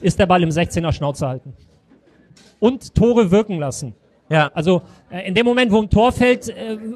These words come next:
Speaker 1: geht's bei mir dann schon los. Ähm, und das kriege ich oft vorgeworfen, dass ich dann immer das Negative rausstelle. Natürlich sind das schöne Tore,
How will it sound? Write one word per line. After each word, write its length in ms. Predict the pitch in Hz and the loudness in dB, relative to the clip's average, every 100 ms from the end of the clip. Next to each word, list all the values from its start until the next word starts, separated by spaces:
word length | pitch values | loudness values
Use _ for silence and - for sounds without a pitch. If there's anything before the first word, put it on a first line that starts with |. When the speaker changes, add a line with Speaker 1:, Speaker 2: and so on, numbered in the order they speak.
| - | -4
Speaker 1:
geht's 240 | 202 208 - | -2 0 0
bei 100 | 214 | 2
mir 160 | 240 | 2
dann 140 | 240 233 | 2 0
schon 180 | 220 | 2
los. 440 | 214 233 254 - - - - _ | 4 4 2 -2 -14 -20 -20 _
Ähm, 380 | 180 196 208 202 | -6 -4 -2 -2
und 180 | 185 175 | -4 -2
das 180 | 190 - | -4 -2
kriege 220 | 233 226 | -2 0
ich 140 | 233 | 0
oft 120 | 214 | -2
vorgeworfen, 600 | - 226 220 202 208 214 | 2 4 4 4 4 2
dass 100 | 196 | 0
ich 100 | 190 | 0
dann 140 | 180 196 | -2 0
immer 160 | 202 | 2
das 160 | 185 160 | 0 0
Negative 480 | 208 254 - 175 160 | 2 2 0 -2 0
rausstelle. 480 | 151 180 - 185 175 | 0 -2 -2 -2 -2
Natürlich 400 | 185 262 320 - | 2 4 4 2
sind 100 | 233 | 0
das 160 | 214 | 0
schöne 220 | - 233 | 2 2
Tore, 400 | 202 277 302 247 | 4 4 4 0